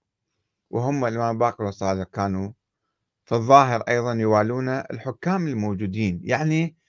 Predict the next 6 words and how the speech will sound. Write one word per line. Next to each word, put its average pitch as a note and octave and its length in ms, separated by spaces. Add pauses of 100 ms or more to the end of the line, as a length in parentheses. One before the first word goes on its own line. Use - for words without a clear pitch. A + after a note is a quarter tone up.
(140)
يبايعوهم. A#2+ 880 (1000)
الإمام G2 240
الصادق A2+ 400
مثلًا G#2 340
بايع B2 320
المنصور، D3+ 640